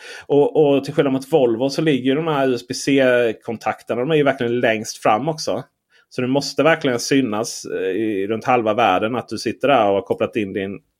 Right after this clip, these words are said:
iPhone med Lightning, eh, och U S B C. Sen är det ju så här att jag har, hade nog inte använt CarPlay om jag faktiskt, jag använder aldrig CarPlay, jag kopplar aldrig in det, eh,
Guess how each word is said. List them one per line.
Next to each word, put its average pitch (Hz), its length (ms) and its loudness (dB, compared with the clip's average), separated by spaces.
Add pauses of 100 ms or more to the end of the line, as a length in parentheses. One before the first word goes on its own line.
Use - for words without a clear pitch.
(280)
iPhone 98 460 0 (140)
med 104 160 -2
Lightning, 98 500 0 (280)
eh, - 80 -2
och 101 160 -4
U 98 80 2
S 95 140 -4
B 104 60 -12
C. 92 240 -2 (380)
Sen 135 200 4
är 131 220 2
det 113 80 -2
ju 143 120 0
så 139 120 -2
här 110 120 2
att 101 100 -6 (140)
jag 113 380 0
har, 127 500 2
hade 117 200 -2
nog 113 120 -4
inte 110 140 -2
använt 95 340 -4
CarPlay 104 380 0
om 98 60 -6
jag 98 100 -6
faktiskt, 92 460 -10
jag 107 120 4
använder 117 300 2
aldrig 107 180 -2
CarPlay, 98 320 0
jag 95 80 -4
kopplar 113 260 0
aldrig 107 280 0
in 90 100 -6
det, 95 400 2
eh, 87 60 -4